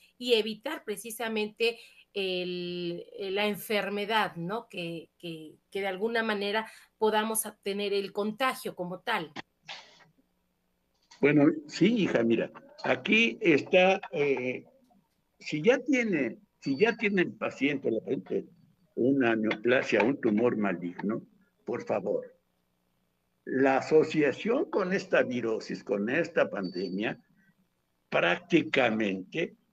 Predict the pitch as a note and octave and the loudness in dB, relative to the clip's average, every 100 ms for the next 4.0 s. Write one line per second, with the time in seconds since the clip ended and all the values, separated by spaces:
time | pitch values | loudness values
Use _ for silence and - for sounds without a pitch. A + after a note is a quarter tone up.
0 | _ - C3 - - _ C#3 C3 - - | _ 4 4 4 -6 _ 2 2 0 -14
1 | - G#2 G2 F2+ F#2 E2 - _ _ _ | -12 -6 -4 -4 -6 -10 -14 _ _ _
2 | _ _ _ _ _ - B2+ C3+ C3+ C3 | _ _ _ _ _ 0 4 6 6 6
3 | B2+ B2 B2 A#2+ - C#3 C3+ A#2+ A2+ A2+ | 2 0 -2 -4 -4 -2 0 -2 -4 -12